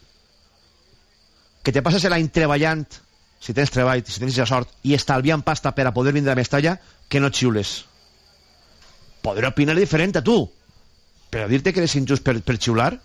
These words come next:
No. Eh, allò de que no se pot discrepar, eh, i de dir-te com has de pensar, allò ja fa anys que s'acaba en Espanya.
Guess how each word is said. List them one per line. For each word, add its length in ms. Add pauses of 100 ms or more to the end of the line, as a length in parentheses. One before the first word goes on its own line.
(520)
No. 240 (920)
Eh, 300 (640)
allò 400
de 160
que 800
no 120
se 200
pot 240
discrepar, 920 (380)
eh, 440
i 320
de 80
dir-te 260
com 140
has 80
de 80
pensar, 380 (220)
allò 220
ja 140
fa 140
anys 120
que 80
s'acaba 280
en 80
Espanya. 320